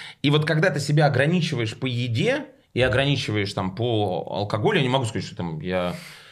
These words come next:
э, просто на стакане сижу, но,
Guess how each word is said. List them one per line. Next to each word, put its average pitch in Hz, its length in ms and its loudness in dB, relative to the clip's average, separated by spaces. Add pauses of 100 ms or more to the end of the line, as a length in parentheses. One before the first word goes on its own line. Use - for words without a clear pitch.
(140)
э, 92 540 -2 (440)
просто 110 280 -2
на 107 60 0
стакане 107 420 0
сижу, 214 360 -2 (280)
но, 156 640 2